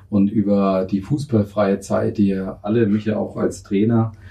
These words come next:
und Spieler auch persönlich getroffen hat. Also, ähm, kompletter, äh, ja, mal komplettes Rausziehen aus dem Fußballgeschäft. Wie, wie ging's euch dort auch zum Thema,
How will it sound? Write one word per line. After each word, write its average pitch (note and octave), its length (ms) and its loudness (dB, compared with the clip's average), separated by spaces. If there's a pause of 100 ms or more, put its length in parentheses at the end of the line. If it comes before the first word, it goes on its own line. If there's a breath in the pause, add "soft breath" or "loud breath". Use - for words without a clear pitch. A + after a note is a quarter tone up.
(280 loud breath)
und G#2 180 4
Spieler G#2+ 380 0
auch G#2 160 -2
persönlich A2 420 2
getroffen A2+ 520 0
hat. A#2 140 -2
Also, F#2+ 460 0
ähm, F#2+ 300 0
kompletter, F#2+ 720 0 (560 loud breath)
äh, F#2 320 0
ja, F2 180 2
mal F2+ 160 -2
komplettes F#2 720 -4
Rausziehen A2 480 0
aus G#2+ 100 -2
dem G#2 120 0
Fußballgeschäft. A2+ 640 -2
Wie, A2 180 2
wie G#2 140 0
ging's A2+ 380 -2
euch G#2+ 300 0
dort G2+ 400 -2
auch G2 220 -4
zum F#2+ 180 -2
Thema, F#2+ 500 0